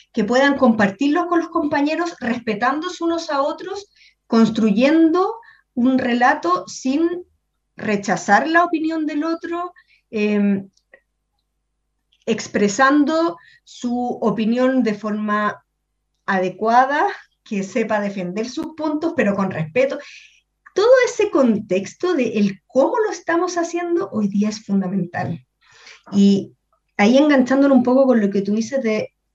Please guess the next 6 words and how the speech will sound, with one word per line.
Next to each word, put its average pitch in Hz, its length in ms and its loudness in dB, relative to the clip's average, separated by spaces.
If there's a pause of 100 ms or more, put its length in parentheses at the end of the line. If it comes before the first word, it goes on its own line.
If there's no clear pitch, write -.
(140)
eh, 180 460 0 (880)
la 190 160 0
responsabilidad 180 880 0
de 233 80 2
la 233 120 -2
familia, 233 600 -8